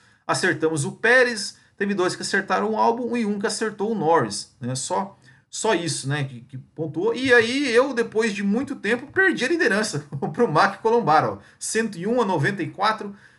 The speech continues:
Diego Correia, Alex Carlos, Diógenes Justino são os cinco primeiros.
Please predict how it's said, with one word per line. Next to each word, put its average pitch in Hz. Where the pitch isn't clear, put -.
Diego 160
Correia, 165
Alex 160
Carlos, 160
Diógenes 139
Justino 147
são 139
os -
cinco 135
primeiros. 220